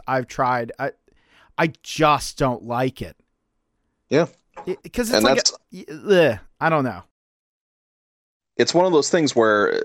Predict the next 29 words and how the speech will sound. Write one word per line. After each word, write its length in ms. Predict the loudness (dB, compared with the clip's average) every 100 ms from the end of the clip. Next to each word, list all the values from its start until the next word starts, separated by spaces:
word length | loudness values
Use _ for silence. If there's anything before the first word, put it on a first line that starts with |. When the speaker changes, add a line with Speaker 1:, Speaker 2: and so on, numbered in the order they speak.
| -4
Speaker 2:
we 100 | -2
were 180 | 0 2
talking 240 | 2 2
about 160 | 2 2
it 20 |
yesterday. 420 | 2 0 0 2
It's 160 | 2 0
one 120 | -2
of 80 | 0
those 180 | 0
things 320 | -2 -4 -4 -2
where, 360 | 0 2 0 -4 -20 _ _ 0
um, 420 | 2 2 -2 -6 _ _ _ 0
you 100 | 2
know, 120 | 2
it's 140 | 0
gear 260 | -2 0 2
that's 180 | 2 -2
hollowed 720 | -4 0 2 2 2 0 -2
that 160 | -2
we 140 | -2 -4
just 200 | -6 -2
don't 220 | -2 0
like. 460 | -2 -2 -4 -12 _ _ _ _ _ _ _ _ _ _ 0
And 260 | 2 2 0
Speaker 1:
Yeah. 240 | 0 -2 -2
Speaker 2:
I 80 | -4
think 260 | 0 -2 -2
it, 140 | -6